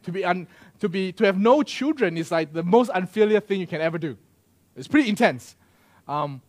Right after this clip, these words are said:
but I think it misses the point. Like, to, to continue to expand the family and to keep the family name alive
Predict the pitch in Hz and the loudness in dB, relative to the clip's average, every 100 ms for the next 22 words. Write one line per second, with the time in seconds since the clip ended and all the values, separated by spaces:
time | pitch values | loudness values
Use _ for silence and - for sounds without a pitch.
0 | _ _ _ _ 254 - _ _ _ _ | _ _ _ _ 0 0 _ _ _ _
1 | _ 190 214 311 311 247 254 277 - 214 | _ -8 -4 -6 -4 -4 -4 -6 -8 -8
2 | 311 294 185 190 175 - 233 220 - 214 | -4 -4 -2 -2 -4 -8 -8 -8 -12 -10
3 | 254 233 - 269 285 - 233 220 170 - | -8 -6 -8 -10 -10 -10 -10 -10 -12 -14
4 | - 233 233 233 214 220 226 233 190 147 | -8 -2 0 -2 -4 -2 -2 -4 -6 -8
5 | 160 _ _ - 202 - 233 196 190 - | -10 _ _ -6 -4 -4 -8 -6 -6 -2
6 | 196 202 208 202 185 185 180 151 151 180 | -2 -2 -2 -4 -4 -6 -6 -8 -6 -2
7 | 220 185 170 | 0 0 -2